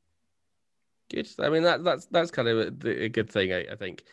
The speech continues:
'cause the, the other thing to think about with S R E is, um, i-, i-, it's still emerging. Well, it's not as well established as DevOps engineer, um, <laughs> but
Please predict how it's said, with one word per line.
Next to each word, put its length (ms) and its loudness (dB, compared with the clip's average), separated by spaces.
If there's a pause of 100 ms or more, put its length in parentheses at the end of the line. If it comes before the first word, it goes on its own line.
(300)
'cause 260 -2
the, 240 4
the 200 -6
other 100 -2
thing 200 -6
to 160 -8
think 180 -8
about 160 -4
with 100 -6
S 220 -8
R 220 -4
E 320 -6 (340)
is, 540 -6 (1080)
um, 540 -2
i-, 40 -8
i-, 380 -4
it's 220 -6
still 720 -4 (220)
emerging. 500 0 (840)
Well, 120 -6
it's 120 -8
not 140 -2
as 100 -4
well 180 -2
established 720 -6 (600)
as 680 -8 (680)
DevOps 260 -12
engineer, 380 -12 (320)
um, 400 0
<laughs> 20 -8
but 380 -4